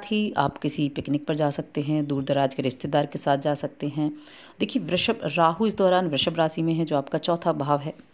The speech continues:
तो ये आपके माताजी को लेकर अधिक सुरक्षात्मक महसूस कराएगा आपको। इस दौरान आप किसी लंबी दूरी की यात्रा की प्लानिंग कर सकते हैं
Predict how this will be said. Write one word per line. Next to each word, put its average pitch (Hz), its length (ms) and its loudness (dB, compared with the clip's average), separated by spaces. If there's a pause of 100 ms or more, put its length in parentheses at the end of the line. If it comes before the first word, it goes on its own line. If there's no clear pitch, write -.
(420)
तो 175 240 4
ये 180 440 2
आपके 196 380 2
माताजी 156 480 2
को 196 120 0
लेकर 156 320 0
अधिक 147 220 -4
सुरक्षात्मक 139 640 -2
महसूस 127 300 -4
कराएगा 120 400 -2
आपको। - 300 -14 (1000)
इस 165 100 0
दौरान 190 400 4 (240)
आप 165 380 2
किसी 180 520 0
लंबी 160 280 0
दूरी 156 260 -2
की 165 100 -6
यात्रा 147 340 0
की 165 140 -2
प्लानिंग 156 340 0
कर 170 120 -2
सकते 170 320 -6
हैं 175 220 -4